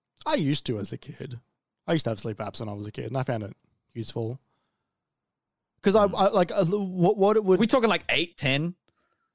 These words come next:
Speaker 1: No, talking, like, like, teen.
Speaker 2: That's, like, that's fine. Like, thirteen plus, whatever.
Speaker 1: I, I,
Speaker 2: But,
Speaker 1: I
Speaker 2: like,
Speaker 1: th-,
Speaker 2: kids,
Speaker 1: like,
Speaker 2: you know?
Speaker 1: like, it,
Speaker 2: Like,
Speaker 1: it
Speaker 2: primary
Speaker 1: can,
Speaker 2: school kids.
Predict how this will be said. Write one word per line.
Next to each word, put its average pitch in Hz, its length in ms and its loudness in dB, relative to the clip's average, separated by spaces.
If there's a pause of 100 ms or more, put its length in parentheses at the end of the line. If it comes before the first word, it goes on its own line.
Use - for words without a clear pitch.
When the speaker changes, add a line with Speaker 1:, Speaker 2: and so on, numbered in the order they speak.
(140)
Speaker 1:
No, 208 260 4
talking, 175 300 2
like, 135 420 0
like, 120 420 -2
teen. 104 460 -6 (640)
Speaker 2:
That's, - 320 -2
like, 226 200 0
that's 247 200 2
fine. 117 240 -2
Like, 139 180 0
thirteen 214 520 0
plus, 185 260 0
whatever. 98 380 -4 (960)
Speaker 1:
I, - 140 -14
I, 196 120 2
Speaker 2:
But, - 60 -6
Speaker 1:
I 233 80 4
Speaker 2:
like, 180 160 0
Speaker 1:
th-, - 120 -20 (100)
Speaker 2:
kids, 147 480 0
Speaker 1:
like, 269 120 2
Speaker 2:
you - 40 -2
know? 113 200 0
Speaker 1:
like, - 140 -2
it, 285 100 -2
Speaker 2:
Like, 127 220 0
Speaker 1:
it 220 100 2
Speaker 2:
primary 180 280 2
Speaker 1:
can, - 40 -4
Speaker 2:
school 147 200 2
kids. - 480 -6